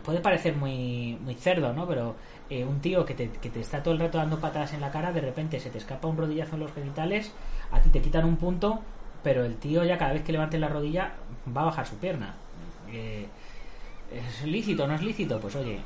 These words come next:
eh, si es lícito hacerlo y que te quiten un punto, pues, <laughs> pues nada, pues me quitan el punto y, y yo sigo con mi pelea, pero a este ya le he bajado los humos, ¿no? Ahora, si las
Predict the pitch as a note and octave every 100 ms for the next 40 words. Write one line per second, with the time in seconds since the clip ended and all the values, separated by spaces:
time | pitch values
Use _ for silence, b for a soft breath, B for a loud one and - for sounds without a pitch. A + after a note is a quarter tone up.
0 | - G#2+ G#2 G2+ - A2 A2 G#2 G2+ G2+
1 | B B C3+ C#3+ D3+ D#3+ E3+ F#3 F#3+ G3
2 | D3 C3+ D3 D3+ D#3 G#3+ F3 G#2 G#2+ -
3 | C3 - - A2+ A#2+ A#2 C#3 B2 A2+ A#2
4 | A#2+ B2 D#3 D#3+ G#3 D3 A#2 A2 G#2+ B2
5 | B2 B2+ A#2 A2+ A2 A2+ A#2+ E3+ F3+ B
6 | B - C3 C3 D3 D#3+ B2 A#2+ B2 A2
7 | G#2 A2+ G2+ G2 D3 E3 - - - -
8 | - - - - - G#3+ B3 - B B
9 | B - C4 B3+ A#3+ G#3+